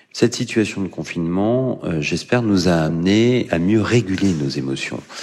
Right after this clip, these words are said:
Je pense que c'est l'occasion de développer pour nous une meilleure capacité de communication, avec notamment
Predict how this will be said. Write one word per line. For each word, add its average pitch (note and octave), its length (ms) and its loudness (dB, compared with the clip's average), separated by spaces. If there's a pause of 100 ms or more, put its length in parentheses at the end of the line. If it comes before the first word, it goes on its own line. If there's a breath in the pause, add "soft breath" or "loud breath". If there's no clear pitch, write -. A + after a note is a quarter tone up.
(340 loud breath)
Je - 120 -4
pense B2 360 0
que - 160 -6
c'est - 180 -2
l'occasion G2 640 2
de F#2+ 140 0
développer F#2+ 540 2
pour - 260 -6
nous G#2+ 420 -2
une F2+ 220 0
meilleure G#2 640 2
capacité D#2+ 640 -6
de - 80 -10
communication, D2 840 -2 (580 loud breath)
avec F#2+ 300 2
notamment G#2+ 720 0